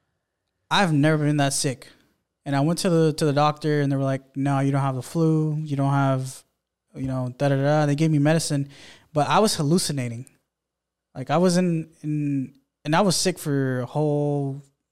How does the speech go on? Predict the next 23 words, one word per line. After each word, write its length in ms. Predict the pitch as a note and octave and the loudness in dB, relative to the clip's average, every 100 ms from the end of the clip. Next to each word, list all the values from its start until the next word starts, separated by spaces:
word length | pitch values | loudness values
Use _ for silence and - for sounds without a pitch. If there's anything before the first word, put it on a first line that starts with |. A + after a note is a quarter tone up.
| _ | _
six 300 | - F3 - | -6 -6 -4
days. 300 | D3 C#3 B2+ | -2 -2 -2
I 40 | |
didn't 160 | C3 C#3 | -2 -2
go 60 | C3+ | -2
to 40 | |
work. 320 | B2+ C3 B2 - _ _ - - _ _ - | -2 -6 -8 -18 _ _ -20 -20 _ _ -6
And 100 | C#3 | -2
I 40 | |
had 140 | D3+ | 2
a 60 | C#3 | 2
really 280 | B2+ E3 F#3+ | 4 4 4
bad 280 | E3+ E3 D#3+ | 4 2 0
fever, 600 | F#3 F3 E3+ E3+ E3 D#3+ _ _ _ _ | -4 -4 -2 -2 -4 -6 _ _ _ _
cold 380 | - E3+ E3+ | -4 -2 0
sweats. 760 | D#3+ - E3 E3 D#3+ D#3 - - _ _ _ _ _ | -2 -4 -4 -4 -4 -4 -6 -12 _ _ _ _ _
I 80 | D#3+ | -6
just 280 | E3 - - | -4 -6 -2
felt 240 | E3 D3+ | -2 -2
like 160 | C#3 C#3 | -6 -8
I 80 | |
was 160 | C3 A#2+ | -8 -8
dying, 500 | B2 B2+ B2+ A#2 B2 | -8 -6 -6 -8 -12